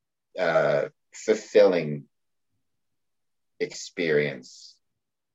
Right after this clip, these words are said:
for, for, or, or a, even a sacrificial experience, right? In the sense that, um, I don't, uh, I'm a very lazy human being, so I don't particularly enjoy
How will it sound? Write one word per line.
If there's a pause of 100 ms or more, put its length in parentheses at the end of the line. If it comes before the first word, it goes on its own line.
(120)
for,
for, (180)
or,
or
a,
even
a
sacrificial
experience,
right?
In
the
sense
that, (640)
um, (1900)
I
don't,
uh,
I'm
a
very
lazy
human
being, (280)
so
I
don't
particularly
enjoy